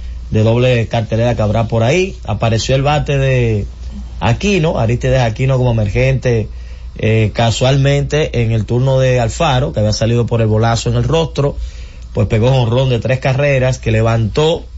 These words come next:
por un momento el estadio, pero, eh, hasta ahí llegó la amenaza del Licey en el día de ayer, que no pudo contra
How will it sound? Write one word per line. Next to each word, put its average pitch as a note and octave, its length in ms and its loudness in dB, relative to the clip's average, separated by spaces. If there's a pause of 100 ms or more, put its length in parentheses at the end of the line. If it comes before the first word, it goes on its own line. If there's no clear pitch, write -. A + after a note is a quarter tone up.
(180)
por A#2 100 -6
un B2 80 -2
momento C#3 340 -2
el C#3+ 60 0
estadio, D3 560 0 (640)
pero, D#3+ 420 0 (320)
eh, A#2 220 2
hasta A#2+ 260 0
ahí B2+ 140 2
llegó B2 480 0 (420)
la - 120 -2
amenaza A#2 420 0
del B2+ 140 2
Licey B2+ 340 2
en B2+ 80 0
el A#2 80 -2
día A#2 80 0
de B2+ 80 2
ayer, B2+ 380 2
que A2 100 -4
no A2+ 140 0
pudo B2 340 0
contra G#2+ 580 0